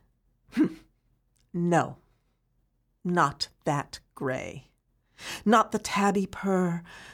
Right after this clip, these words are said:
not Seattle, not Sandburg's little cat-footed fog,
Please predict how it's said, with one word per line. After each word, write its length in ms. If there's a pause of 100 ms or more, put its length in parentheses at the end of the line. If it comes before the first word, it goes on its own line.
not 360
Seattle, 680
not 320 (260)
Sandburg's 680
little 340
cat-footed 840
fog, 680